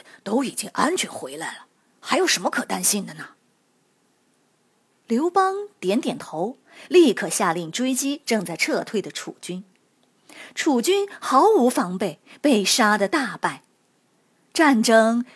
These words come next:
又开始了。项羽气得暴跳如雷，率军回击，在固陵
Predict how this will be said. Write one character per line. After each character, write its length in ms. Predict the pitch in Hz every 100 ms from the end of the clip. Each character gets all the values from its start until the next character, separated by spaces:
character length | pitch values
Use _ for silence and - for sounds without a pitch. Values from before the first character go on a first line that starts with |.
| _
又 400 | 233 302 285 170
开 400 | - - 254 247
始 400 | 269 - 160 107 -
了。 260 | - - _ _ _ _ _ _ _ _ _ _ _ _ _ _ _ _ _ _ _ -
项 360 | - 415 392 240
羽 320 | 175 190 220 -
气 220 | - - 269
得 100 | 208
暴 300 | 349 285 170
跳 240 | 226 185
如 180 | 165 190
雷， 240 | 156 156 _
率 320 | - 285 208
军 160 | 202 277
回 240 | - 180
击， 280 | 226 311 311 _ _ _ _
在 180 | - 381
固 240 | 370 392 220
陵 360 | 202 247 392